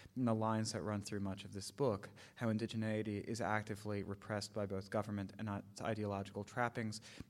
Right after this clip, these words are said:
how it is forced into these spaces of forced re-education, conversion, self-annihilation, and two,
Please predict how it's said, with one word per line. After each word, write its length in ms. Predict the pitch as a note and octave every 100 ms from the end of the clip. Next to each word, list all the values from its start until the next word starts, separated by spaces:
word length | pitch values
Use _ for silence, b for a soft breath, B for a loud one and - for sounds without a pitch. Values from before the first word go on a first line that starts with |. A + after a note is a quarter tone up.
| -
how 100 | C#3
it 60 | A#2
is 120 | A2
forced 340 | - C3 A#2 -
into 220 | G#2+ A2+
these 120 | G#2
spaces 440 | - G#2+ G2+ G#2
of 100 | -
forced 380 | - A2+ G#2 G#2
re-education, 720 | G#2+ G2+ G#2 - C3 C3 A2 G#2+
conversion, 680 | - G#2 A2+ A#2 A2+ G2+ G2
self-annihilation, 1080 | - G#2+ - G#2 G#2 G2+ A2 A2 A#2 G#2+ -
and 140 | A2
two, 340 | - B2 A2+